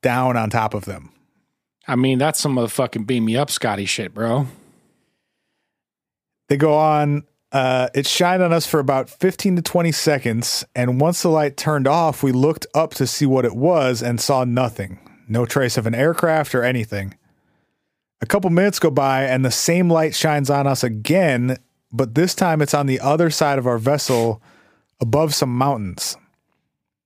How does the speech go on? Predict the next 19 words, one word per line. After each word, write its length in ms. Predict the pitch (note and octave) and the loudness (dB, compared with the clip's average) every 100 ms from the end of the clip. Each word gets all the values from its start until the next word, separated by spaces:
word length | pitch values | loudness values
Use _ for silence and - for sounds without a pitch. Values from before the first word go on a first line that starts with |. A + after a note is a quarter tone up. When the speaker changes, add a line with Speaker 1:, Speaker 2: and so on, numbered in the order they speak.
| _ _ _ _ | _ _ _ _
Speaker 1:
Still 340 | - - F3 F#3 | -10 0 2 4
unable 340 | E3 E3 D3+ | 2 2 2
to 80 | C#3 | 0
see 200 | B2+ E3+ | 0 2
what 200 | D3 C#3 | 2 2
it 100 | B2 | 0
was, 680 | A#2+ D#3+ F3 A#2 C3 D3 - - _ _ | 0 2 2 2 0 -2 -6 -10 _ _
but 120 | C3 | -2
we 140 | B2 B2+ | 0 -2
all 300 | B2+ D3 F3 | 2 2 2
saw 420 | - D#3+ C3+ A#2 | 0 2 2 2
it, 200 | B2 - _ _ _ _ _ _ _ _ | 0 -4 _ _ _ _ _ _ _ _
and 180 | B2 A#2+ | -2 0
we 80 | B2 | 0
have 120 | A2+ | 0
all 360 | - C#3+ E3 E3 | 0 2 4 2
never 420 | C3+ C3+ D3 C#3+ | 2 2 2 0
seen, 380 | - D3+ C#3 C3+ _ _ _ - - _ _ _ _ | 0 0 0 -2 _ _ _ -20 -20 _ _ _ _
hmm, 200 | - A2+ | -4 -4